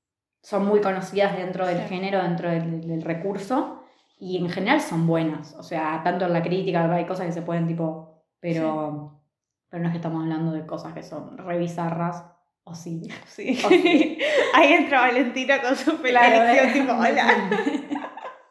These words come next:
Speaker 1: Pero, pero sí, bueno, entonces, eh, ¿de qué es esta letra? ¿De qué es este, este capítulo?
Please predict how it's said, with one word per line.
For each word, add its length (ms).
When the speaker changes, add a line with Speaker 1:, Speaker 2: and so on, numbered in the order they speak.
Speaker 1:
Pero, 920
pero 160
sí, 140
bueno, 180
entonces, 520
eh, 300
¿de 120
qué 80
es 100
esta 220
letra? 560
¿De 120
qué 80
es 80
este, 500
este 140
capítulo? 460